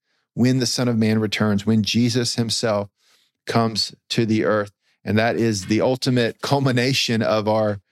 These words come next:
of all of our prayers and all of our cries for his kingdom and for justice on the earth. So we won't pray until we hear his word, and he won't delay when he hears our prayer. So we need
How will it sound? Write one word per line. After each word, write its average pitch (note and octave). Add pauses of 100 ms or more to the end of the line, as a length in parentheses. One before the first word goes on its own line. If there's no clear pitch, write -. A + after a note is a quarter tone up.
(280)
of G#2
all C#3+
of C3
our G#2+
prayers G#2+
and G#2+
all B2
of A2
our G2+
cries G2 (260)
for A#2
his A2
kingdom A#2+
and G2
for A2 (220)
justice A2+
on A2
the G2+
earth. G2+
So A#2+ (400)
we B2+
won't F#4+
pray G#2+
until A#2
we A2+
hear B2
his C3+
word, G#2+
and G#2
he C#3+
won't C#3
delay G#2 (400)
when A2
he A2
hears G#2+ (400)
our G#2
prayer. G2+
So A2
we A#2+
need D3